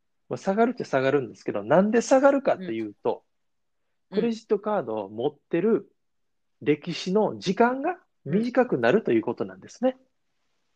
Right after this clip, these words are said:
Speaker 2: はい。
Speaker 1: はい。もし、はい。今開けました。先ほど言ったように、二千二十一年一月に開きました。一年経ちました。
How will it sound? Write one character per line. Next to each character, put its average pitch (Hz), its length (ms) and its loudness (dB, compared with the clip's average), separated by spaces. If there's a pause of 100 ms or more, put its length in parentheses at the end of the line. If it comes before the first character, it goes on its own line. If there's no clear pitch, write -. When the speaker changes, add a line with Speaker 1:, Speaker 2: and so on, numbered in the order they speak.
(180)
Speaker 2:
は 170 180 -2
い。 131 100 -10 (180)
Speaker 1:
は 120 120 4
い。 104 140 -2 (360)
も 196 180 6
し、 127 280 -4 (440)
は 127 120 4
い。 - 140 -2 (1080)
今 117 380 0 (180)
開 113 200 2
け 117 100 -2
ま 101 140 -6
し - 40 -20
た。 110 80 -10
先 113 200 -4
ほ 117 60 -2
ど 107 60 -4
言 110 120 -2
っ - 20 -14
た 101 140 -4
よ 90 100 -4
う 90 40 -8
に、 98 80 -12
二 117 80 -4
千 123 220 2
二 117 140 -2
十 104 160 -2
一 101 160 -8
年 101 100 -4
一 101 140 -10
月 107 180 -4
に 110 220 -6
開 107 160 -2
き - 120 -10
ま 101 200 -10
し - 200 -20
た。 101 300 -4 (680)
一 147 240 -4
年 139 280 2
経 - 200 -6
ち 110 140 -6
ま 101 220 -4
し - 240 -16 (100)
た。 - 280 4